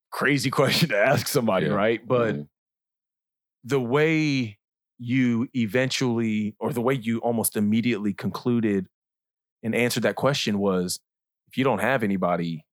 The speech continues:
Speaker 1: you gotta be selfish." Now, that's a devilish line to play, especially, like, if you don't have a moral compass, a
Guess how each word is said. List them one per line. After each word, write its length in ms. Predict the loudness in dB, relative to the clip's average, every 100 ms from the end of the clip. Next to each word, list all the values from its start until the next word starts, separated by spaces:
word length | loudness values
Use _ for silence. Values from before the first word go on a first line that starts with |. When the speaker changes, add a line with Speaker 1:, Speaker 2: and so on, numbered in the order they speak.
| -8
Speaker 1:
you 120 | -2
gotta 200 | 0 0
be 100 | -2
selfish." 640 | 0 0 0 -6 -10 -18 _ _ _ _ _ _ _ _
Now, 420 | -2 0 0 -4 -12 _ _ _ _ -18
that's 440 | -8 0 2 2
a 60 | -2
devilish 500 | 0 0 0 -2 -2
line 300 | 0 0 0
to 60 | 0
play, 300 | 2 2 0
especially, 500 | 0 -2 -2 -2 0
like, 380 | 2 0 -2 -14 _ _ _ -10
if 140 | -6
you 60 | -2
don't 160 | 0 2
have 220 | 2 2
a 300 | 2 0 -2
moral 380 | -4 -2 0 0
compass, 580 | -2 -2 0 0 -2 -6 -10 _ _ -4
a 300 | 0 0 -2